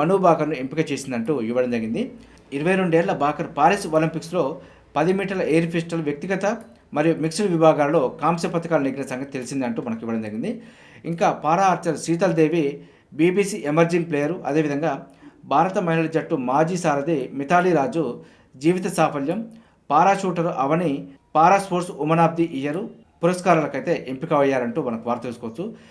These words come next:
ఇక చెస్ క్రీడాకారిణి తానియా సచ్దేవ్ను చేంజ్ మేకర్ అవార్డు వరించిందంటూ ఇవ్వడం జరిగింది. So దాదాపుగా మనకు ప్రతిష్టాత్మకమైన అవార్డుల గురించి కొన్ని విషయాలు అయితే చెప్పే ప్రయత్నం చేశాను. So ఇందులో ప్రతి పాయింట్ గుర్తుంచుకునే ప్రయత్నం చేయండి. కరెంట్ అఫైర్లో ఏదైనా అడిగే అవకాశం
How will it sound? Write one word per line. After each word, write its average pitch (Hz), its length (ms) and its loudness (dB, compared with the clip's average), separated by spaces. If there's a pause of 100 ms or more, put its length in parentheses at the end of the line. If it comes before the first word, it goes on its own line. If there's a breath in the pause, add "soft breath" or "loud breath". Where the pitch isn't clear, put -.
(220 loud breath)
ఇక 156 80 -4 (140)
చెస్ 170 220 -2
క్రీడాకారిణి 175 600 0 (440 loud breath)
తానియా 180 340 2
సచ్దేవ్ను 156 460 0 (340)
చేంజ్ 190 280 2
మేకర్ 175 300 0
అవార్డు 143 320 0
వరించిందంటూ 127 540 -4 (260)
ఇవ్వడం 123 220 -2
జరిగింది. 117 220 -4 (440 loud breath)
So 147 60 -6 (120)
దాదాపుగా 170 440 4
మనకు 139 200 -4 (640 loud breath)
ప్రతిష్టాత్మకమైన 170 880 -2
అవార్డుల 156 280 6
గురించి 131 220 -6
కొన్ని 120 180 -4
విషయాలు 131 220 -2
అయితే 123 180 -10
చెప్పే 117 260 -8
ప్రయత్నం 120 300 -6
చేశాను. 117 260 -6 (100)
So 165 120 -6
ఇందులో 175 240 2
ప్రతి 151 260 -2
పాయింట్ 165 200 4 (100)
గుర్తుంచుకునే 135 460 -6
ప్రయత్నం 117 320 -4
చేయండి. 113 220 -4 (480 loud breath)
కరెంట్ 160 260 0
అఫైర్లో 170 280 2 (240)
ఏదైనా 151 260 4
అడిగే 123 180 0
అవకాశం 117 280 -6